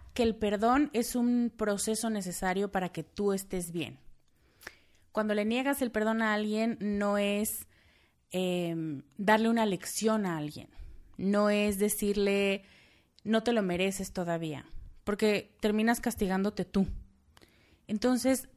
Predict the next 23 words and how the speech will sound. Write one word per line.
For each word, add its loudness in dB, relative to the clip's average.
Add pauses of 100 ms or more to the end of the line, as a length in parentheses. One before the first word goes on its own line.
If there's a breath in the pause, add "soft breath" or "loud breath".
poner 4
al 2
perdón 2
en 2
el 2
lugar 2
que 0
le 2
corresponde -2
y 0
darle 2
un 4
valor, 4 (520 soft breath)
así 0
como -2
te 0
bañas 4
para 2
limpiarte 2
la 2
mugre 6
del 2
día, 0